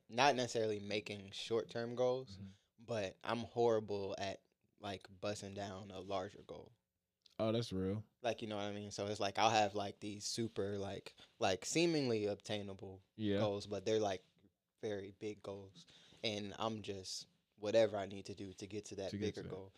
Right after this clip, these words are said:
Speaker 1: versus taking that larger goal and being like, "All right, so what can I do on a
Speaker 2: I'm there
Speaker 1: day to,
Speaker 2: now.
Speaker 1: day to day or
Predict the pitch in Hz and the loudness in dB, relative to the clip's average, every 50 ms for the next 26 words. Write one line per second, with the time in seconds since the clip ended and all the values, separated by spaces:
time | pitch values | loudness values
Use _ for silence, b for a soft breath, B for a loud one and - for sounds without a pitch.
0 | b b b _ - 107 113 104 - - 104 98 98 95 - - - 107 104 - | b b b _ -2 0 0 0 0 -2 -4 -6 -6 -8 -12 -4 -2 -2 -2 -2
1 | 104 98 98 98 95 92 101 104 101 95 95 101 92 104 95 98 98 104 101 101 | -4 -6 -4 -4 -4 0 0 0 0 -2 -6 -8 -8 -6 -6 -6 -6 -8 -10 -12
2 | 107 104 98 95 95 95 95 - - 110 98 92 92 - 95 95 98 107 104 - | -14 -14 -14 -14 -14 -16 -14 -10 -6 -6 -6 -6 -8 -10 -8 -4 -4 -4 -4 -4
3 | - 98 98 98 98 95 - 104 101 98 98 - _ - 95 98 92 92 98 98 | -8 -10 -8 -8 -10 -10 -10 -12 -12 -12 -14 -18 _ -20 -18 -16 -16 -16 -18 -18
4 | 107 _ _ _ _ _ 131 156 160 147 135 131 123 113 110 110 113 107 101 98 | -20 _ _ _ _ _ 2 4 8 10 10 10 10 8 6 6 6 6 6 4
5 | 95 98 101 107 - - 120 113 107 107 95 95 107 98 92 95 95 87 92 95 | 2 0 -2 -4 -2 -2 0 0 0 -2 -4 -4 -4 -4 -4 -6 -8 -10 -10 -10
6 | 95 95 | -10 -12